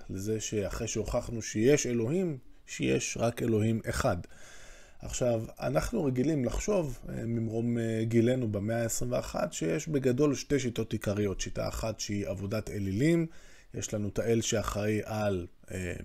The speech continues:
הגשם, האל, האל שאחראי על הפריון, האל שאחראי על המלחמה וכן הלאה. אז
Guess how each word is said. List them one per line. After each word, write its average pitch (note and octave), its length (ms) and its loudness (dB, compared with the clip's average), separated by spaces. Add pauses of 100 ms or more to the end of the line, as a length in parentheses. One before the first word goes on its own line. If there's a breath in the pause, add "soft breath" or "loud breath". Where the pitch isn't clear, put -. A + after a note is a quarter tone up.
(220)
הגשם, A2 920 0
האל, G2 280 0
האל A#2 140 -2
שאחראי G#2+ 460 -4
על G2+ 180 0
הפריון, A2+ 1400 0
האל G#2+ 260 2
שאחראי G2 460 -4
על G2+ 100 -2
המלחמה B2+ 680 2
וכן G#2 320 -4
הלאה. B2 300 -2 (180)
אז G#2+ 400 -4